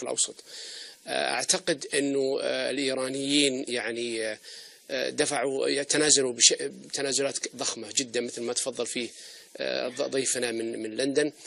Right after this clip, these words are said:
وأعتقد أيضًا أنه ما كنا نتوقع أن يقدموا مثل هذا التنا-، هذه التنازلات. يعني كان الحديث في الأسبوع الماضي أنه إيران ستحصل على حوالي أربعين مليار دولار من هذه، من، من مبالغ ت-، تعويض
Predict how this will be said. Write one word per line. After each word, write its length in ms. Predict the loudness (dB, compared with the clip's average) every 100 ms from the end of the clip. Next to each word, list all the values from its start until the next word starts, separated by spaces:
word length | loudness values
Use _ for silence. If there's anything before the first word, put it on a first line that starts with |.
| -16 -16 -20 -14 -4
وأعتقد 1000 | 2 4 4 2 0 0 -2 2 2 2
أيضًا 340 | 4 4 4 4 4 0
أنه 500 | 2 4 6 4 2
ما 200 | 2 0
كنا 360 | 0 2 4 4
نتوقع 600 | 2 2 0 0 -2 -2
أن 80 | -2
يقدموا 480 | -2 -4 0 0
مثل 140 | 0 0
هذا 160 | 0
التنا-، 340 | 0 -2 0 -2
هذه 180 | -2 -4
التنازلات. 640 | -2 -2 0 0 0 0 -4 -8 -12 -12 -2
يعني 180 | 0 2
كان 240 | 4 6
الحديث 420 | 6 4 4 4 4
في 80 |
الأسبوع 340 | 6 6 6 0
الماضي 600 | 2 2 2 4 4 2
أنه 200 | 0 0
إيران 500 | 0 0 2 2 0 -4 -4 4
ستحصل 600 | 6 6 8 10 8 4
على 200 | 0 -2
حوالي 280 | -2 0
أربعين 460 | 0 0 -2 0 0
مليار 360 | 2 2 0 0
دولار 520 | -2 0 0 0 -4 -16 -20 -20 -14 -2
من 260 | 2 4
هذه، 520 | 2 0 0 0 0
من، 320 | 0 0 0 0
من 360 | 0 0 0
مبالغ 460 | 0 0 0 0 -4
ت-، 120 | -6
تعويض 520 | -4 -2 2 4 4